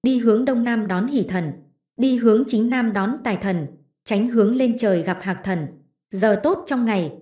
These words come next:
Nhâm Tý từ hai mươi ba đến một giờ, Quý Sửu từ một đến ba giờ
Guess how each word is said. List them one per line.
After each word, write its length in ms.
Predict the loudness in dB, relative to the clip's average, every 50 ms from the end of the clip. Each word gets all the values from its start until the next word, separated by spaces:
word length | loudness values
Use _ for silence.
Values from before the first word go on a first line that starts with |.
| _ 0
Nhâm 240 | 2 2 2 2 2
Tý 320 | 2 2 2 2 0 -2 -4 -4
từ 140 | 0 0 0
hai 220 | 0 0 -2 -2 0
mươi 140 | 0 0
ba 420 | 0 -2 -2 -2 -2 -4 -4 -6 -8 -4 -2
đến 260 | 0 2 2 2 2
một 120 | 0 0
giờ, 400 | 0 0 0 0 0 0 -2 -6 -10 -20 _ _ _ _
Quý 160 | 2 4 4 4
Sửu 440 | 2 2 2 2 2 2 -2 -2 0
từ 140 | 2 2 2
một 240 | 2 2 0 0 0
đến 240 | 0 0 0 0 0
ba 160 | -2 -2 -2
giờ 360 | -2 0 0 0 -2 -4 -6